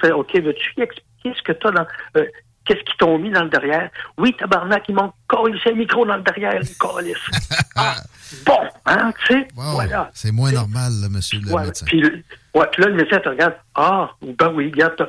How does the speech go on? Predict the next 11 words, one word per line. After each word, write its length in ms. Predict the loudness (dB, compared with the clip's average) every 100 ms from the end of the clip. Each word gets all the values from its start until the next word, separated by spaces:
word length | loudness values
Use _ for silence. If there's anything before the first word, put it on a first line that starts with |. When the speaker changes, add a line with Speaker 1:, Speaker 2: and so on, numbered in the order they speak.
| -4
Speaker 1:
tu 100 | -2
poses 180 | 0 0
pas 100 | 0
les 40 | 2
bonnes 180 | 0 0
questions. » 500 | -2 -2 0 0 0 -4 -2 0 2
<laughs> 300 | 0 2 0 -2 -8 -8 -10 -12 _ -10
Mais 140 | -4 -2
tu 60 | -2
sais, 120 | -4 _ _ _ _ _ -14 -6 2
mais, 220 | 4